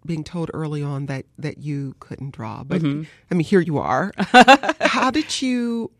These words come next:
Speaker 1: overcome that message?
Speaker 2: Because of comics. If you just look at any comic,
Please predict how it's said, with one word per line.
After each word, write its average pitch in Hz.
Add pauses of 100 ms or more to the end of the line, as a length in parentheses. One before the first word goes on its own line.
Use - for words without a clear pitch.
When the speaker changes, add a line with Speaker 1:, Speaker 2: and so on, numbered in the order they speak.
(260)
Speaker 1:
overcome 202
that 143 (240)
message? - (240)
Speaker 2:
Because 180
of 165
comics. 147 (360)
If 180
you 208
just 294
look 220
at 156
any 185
comic, 143